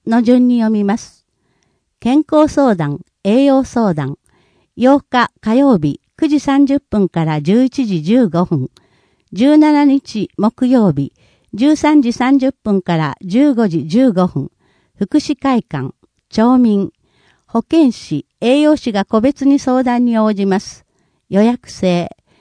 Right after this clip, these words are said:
検診結果、食事記録、二日分持参。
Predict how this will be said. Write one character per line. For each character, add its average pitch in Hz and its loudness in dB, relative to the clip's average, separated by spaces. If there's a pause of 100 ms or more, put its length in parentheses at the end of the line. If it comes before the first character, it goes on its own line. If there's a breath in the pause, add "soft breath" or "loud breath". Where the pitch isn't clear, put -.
(220)
検 294 0
診 311 2
結 262 -4 (140)
果、 165 -4
食 226 -4
事 285 -2
記 - -4
録、 208 -2
二 - -6
日 269 -4
分 202 0 (100)
持 147 -6
参。 160 -6